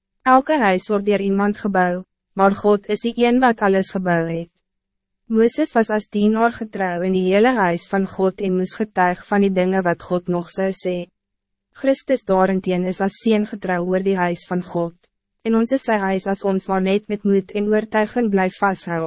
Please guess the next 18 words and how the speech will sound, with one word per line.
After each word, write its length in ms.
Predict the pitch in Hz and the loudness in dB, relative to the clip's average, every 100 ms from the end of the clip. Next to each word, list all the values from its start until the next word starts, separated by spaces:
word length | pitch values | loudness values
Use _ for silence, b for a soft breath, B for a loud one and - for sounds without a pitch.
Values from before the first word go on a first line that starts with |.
| 175 | -2
aan 140 | 180 | 0
wat 140 | 180 175 | -2 -2
ons 240 | 180 - | -4 -4
hoop. 220 | 180 170 - _ _ _ _ _ _ _ | -6 -6 -10 _ _ _ _ _ _ _
Luister 440 | 208 208 - 285 208 | 0 0 0 -4 2
daarom 380 | 196 196 202 196 | 4 4 4 2
na 140 | 185 180 | 0 2
wat 140 | 202 202 | 0 0
die 100 | 190 | 2
Heilige 380 | 190 247 262 262 | 4 2 2 -4
Gees 380 | 196 190 185 - | -2 -2 -2 -4
sê, 140 | 185 202 - _ _ - | -4 -4 -8 _ _ 0
vandag, 420 | 202 180 170 185 - _ _ _ | 2 4 2 0 -8 _ _ _
as 140 | 202 - | -6 0
julle 220 | 214 240 | 2 2
sy 140 | 254 233 | 2 -2
stem 380 | - 214 208 190 | 0 2 2 2
hoor, 300 | 170 170 | 0 -2